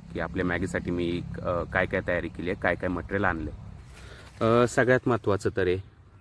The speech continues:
पातेलं आणि उन्हातलं. आणि आत्ताच आपण, अ, चिरून घेतले कोथिंबीर, कांदा, टोमॅटो, ठीक आहे. त्याच्यानंतर, अ, हा मी थोडासा कांदा मसाला आणला आहे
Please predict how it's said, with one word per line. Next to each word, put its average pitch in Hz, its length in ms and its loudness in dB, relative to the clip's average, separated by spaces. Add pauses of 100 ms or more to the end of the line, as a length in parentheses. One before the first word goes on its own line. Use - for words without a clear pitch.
(440)
पातेलं 92 420 6
आणि 92 200 4
उन्हातलं. 85 460 0 (460)
आणि 85 400 0
आत्ताच 90 360 0
आपण, 95 300 4 (540)
अ, 92 220 6
चिरून 98 280 8
घेतले 92 280 4
कोथिंबीर, 98 600 6 (760)
कांदा, 92 420 4 (420)
टोमॅटो, 101 400 6 (360)
ठीक 147 160 2
आहे. 95 80 8 (580)
त्याच्यानंतर, 92 640 2
अ, 90 300 0 (1120)
हा 98 100 4
मी 98 180 6
थोडासा 95 320 2
कांदा 95 340 4
मसाला 95 340 0
आणला 80 220 0
आहे - 180 -6